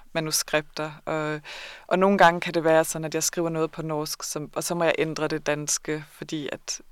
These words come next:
det lyder i virkeligheden bedre med den norske vending. Øhm, at, ja, at det ligesom går begge veje.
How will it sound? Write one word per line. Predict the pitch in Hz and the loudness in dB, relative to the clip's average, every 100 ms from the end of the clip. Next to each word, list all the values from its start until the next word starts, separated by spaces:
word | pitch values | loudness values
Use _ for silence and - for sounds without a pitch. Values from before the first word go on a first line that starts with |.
| - | -12
det | 156 | -4
lyder | 165 | 0
i | |
virkeligheden | 143 147 151 156 | 0 -2 -6 -4
bedre | 156 151 143 156 156 - | 0 2 2 0 -6 -10
med | 151 | -8
den | 160 | -4
norske | 160 165 - 170 156 | 0 2 0 -4 -4
vending. | 147 147 151 156 - - - - - - | -6 -6 -10 -14 -18 -16 -16 -16 -18 -16
Øhm, | 156 151 151 151 151 - - - - - - | -10 -8 -8 -8 -10 -14 -20 -20 -20 -12 -4
at, | - - - - - | -4 -2 -4 -2 2
ja, | 170 147 | 2 2
at | - 175 | 0 2
det | |
ligesom | 185 196 196 | 4 2 2
går | 185 | 4
begge | 165 180 170 180 | 4 6 4 4
veje. | 160 151 156 151 | 2 2 0 -2